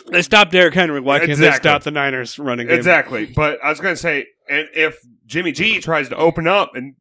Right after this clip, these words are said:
Speaker 2: throw out, they specialize their defense in that fucking, uh,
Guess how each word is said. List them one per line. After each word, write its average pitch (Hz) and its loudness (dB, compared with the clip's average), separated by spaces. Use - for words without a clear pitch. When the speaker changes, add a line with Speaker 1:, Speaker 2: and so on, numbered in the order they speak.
Speaker 2:
throw 165 4
out, 185 0
they 180 2
specialize 143 0
their 147 0
defense 123 -6
in 123 -2
that 127 -4
fucking, 123 -4
uh, 101 -4